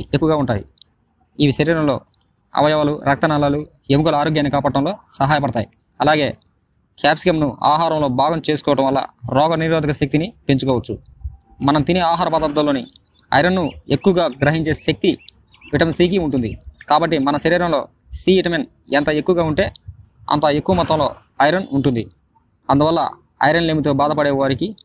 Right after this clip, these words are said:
ఇది మంచి ఆహారం. క్యాప్సికంలో క్యాలరీలు చాలా తక్కువగా ఉంటాయి. కాబట్టి ఇది తింటే బరువు పెరుగుతామనే ఆందోళన ఉండదు.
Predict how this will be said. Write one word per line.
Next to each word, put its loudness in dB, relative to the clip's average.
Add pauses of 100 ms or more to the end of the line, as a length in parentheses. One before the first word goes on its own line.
(120)
ఇది 4 (380)
మంచి 0
ఆహారం. -2 (920)
క్యాప్సికంలో 0 (440)
క్యాలరీలు 0
చాలా 0 (100)
తక్కువగా 0
ఉంటాయి. -2 (560)
కాబట్టి 2 (180)
ఇది 2
తింటే 2 (360)
బరువు 4
పెరుగుతామనే 0 (280)
ఆందోళన 0 (120)
ఉండదు. 0